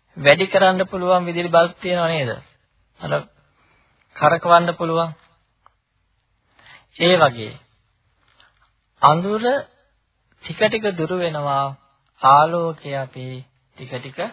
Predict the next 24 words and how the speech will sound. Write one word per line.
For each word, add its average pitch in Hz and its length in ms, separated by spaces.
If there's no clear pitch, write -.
විවර 147 280
කරගන්නකොට. 123 760
ඒ 196 40
නිසා 214 340
අකුසලයේ 240 640
කියන 190 280
එක 180 140
දුර 143 180
වෙනවා 139 600
කුසලයේ 208 480
කියන 165 280
මේ 147 220
ශක්තිය 143 540
වැඩි 139 220
කරගන්නකොට. 123 720
එහෙනම් 214 380
අපි 202 200
කොහොමද 220 500
මේ 208 220
ලොකු 185 300
කුසලයක් 160 540
කරන්නේ? 117 540
ඊළඟට 165 480
ප්‍රශ්නය. - 340